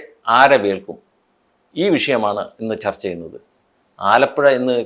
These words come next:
കേരളത്തിലെ ഏറ്റവും വലിയ, ഏറ്റവും തീപാറുന്ന ഒരു മണ്ഡലമായി മാറിക്കഴിഞ്ഞു. അതായത് നിരവധിയായ വിഷയങ്ങളുണ്ട്. കെ സി,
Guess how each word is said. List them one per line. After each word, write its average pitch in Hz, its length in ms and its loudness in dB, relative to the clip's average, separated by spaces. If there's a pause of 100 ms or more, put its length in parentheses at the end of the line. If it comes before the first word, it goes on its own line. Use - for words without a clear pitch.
കേരളത്തിലെ 123 460 0
ഏറ്റവും 123 520 -2
വലിയ, 117 420 2
ഏറ്റവും 131 600 -4
തീപാറുന്ന 135 640 2
ഒരു 117 200 0
മണ്ഡലമായി 110 580 -2
മാറിക്കഴിഞ്ഞു. 92 580 -10 (420)
അതായത് 107 300 -4 (320)
നിരവധിയായ 131 460 4
വിഷയങ്ങളുണ്ട്. 104 840 -2
കെ 107 120 -2
സി, 107 360 -4